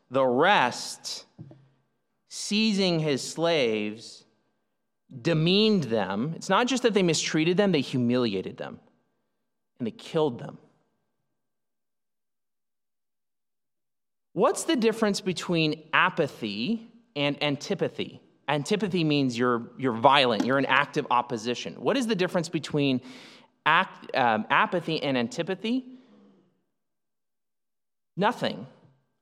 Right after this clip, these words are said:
The heart is the same. It's just that antipathy has been irritated to the point of, "All right, my self-determination's been threatened enough, now I'm going to act." Apathy will be shaken into action and to violence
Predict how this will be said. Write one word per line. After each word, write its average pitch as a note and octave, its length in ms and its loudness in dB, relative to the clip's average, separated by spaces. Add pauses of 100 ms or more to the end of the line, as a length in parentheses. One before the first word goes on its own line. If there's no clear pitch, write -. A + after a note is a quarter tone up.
The D3 60 -4
heart G#3 520 2
is D3 240 -2
the C#3 120 -4
same. C#3 720 -2 (920)
It's D#3+ 180 -2
just F#3+ 180 -2
that E3+ 140 2
antipathy F3+ 560 0
has D3+ 160 0
been D3 200 -2
irritated D#3+ 640 0
to C3+ 80 -16
the B2 100 -4
point C#3 460 -2
of, B2+ 280 0
"All G3 160 6
right, C3 260 4
my C#3 200 2
self-determination's E3+ 1040 0
been C#3+ 140 0
threatened F#3 360 2
enough, C#3 300 2
now D3+ 280 4
I'm D#3 120 2
going C3+ 220 0
to C3+ 160 -10
act." B2+ 500 -2 (1300)
Apathy A3 460 0
will F3 160 0
be E3 100 -2
shaken E3+ 520 -2
into D3+ 520 0
action D3+ 580 2
and C3+ 200 -2
to A#2 160 -8
violence B2 760 -2